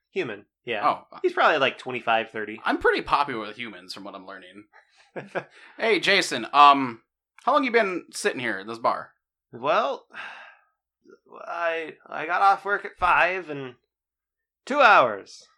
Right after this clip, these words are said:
Speaker 2: All right, um, was that during the festival time?
Speaker 1: After.
Speaker 2: After the festival?
Speaker 1: Yep.
Speaker 2: What about after the, uh, the explosion?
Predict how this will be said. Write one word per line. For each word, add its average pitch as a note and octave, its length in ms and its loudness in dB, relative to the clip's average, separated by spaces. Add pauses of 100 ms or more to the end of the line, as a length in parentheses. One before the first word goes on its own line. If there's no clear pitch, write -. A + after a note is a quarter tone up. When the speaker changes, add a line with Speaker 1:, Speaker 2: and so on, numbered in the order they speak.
Speaker 2:
All E3+ 80 0
right, C#3+ 240 2
um, C3 300 0
was A#2 160 -6
that B2+ 340 2
during A#2 240 -4
the A#2 80 -6
festival A#2+ 420 -8
time? C3+ 340 -10 (420)
Speaker 1:
After. A2+ 400 -6 (440)
Speaker 2:
After A2 260 -4
the A#2 100 -12
festival? B2 560 -8
Speaker 1:
Yep. - 180 -8
Speaker 2:
What A#2+ 120 -6
about A2+ 260 0
after A2 360 -4
the, F#2+ 220 -14
uh, F2+ 240 -10
the F#2+ 80 -16
explosion? F2+ 540 -16